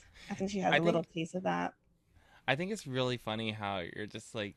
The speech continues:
Speaker 2: pleading for someone <laughs> to unblock you publicly. I just found that whole thing just
Speaker 1: It
Speaker 2: hilarious.
Speaker 1: was, like, she literally tweeted it and added her as well.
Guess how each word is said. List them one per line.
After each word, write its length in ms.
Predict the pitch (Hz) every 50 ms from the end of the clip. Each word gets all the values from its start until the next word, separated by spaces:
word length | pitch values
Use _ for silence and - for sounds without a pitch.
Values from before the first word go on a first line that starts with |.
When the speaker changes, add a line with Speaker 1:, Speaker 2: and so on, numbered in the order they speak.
| _ _
Speaker 2:
pleading 360 | - - 120 113 110 110 107 107
for 120 | - 120
someone 340 | - - 110 101 101 110 107
<laughs> 80 | -
to 60 | - -
unblock 680 | 120 156 151 127 117 127 127 113 - 113 135 - -
you 120 | 156 139 131
publicly. 580 | - 139 113 120 135 143 147 - 147 147 147
I 80 | 143 151
just 180 | 151 - - -
found 200 | 170 156 156 151
that 120 | 151 156
whole 300 | 156 143 123 123 127 127
thing 300 | - - 117 117 113 117
just 160 | 113 113 -
Speaker 1:
It 60 | - 127
Speaker 2:
hilarious. 280 | - 220 214 202 214 214
Speaker 1:
was, 400 | 220 220 208 208 208 - - 196
like, 320 | 180 175 165 165 165 -
she 260 | - - - 240 240 233
literally 520 | 220 208 208 196 196 196 190 196 226 - - _ -
tweeted 240 | 180 175 170 170 156
it 100 | 151 147
and 140 | 107 160 156
added 280 | - 156 147 151 156 156
her 140 | - 151 156
as 160 | 156 143 -
well. 380 | - - - - - - -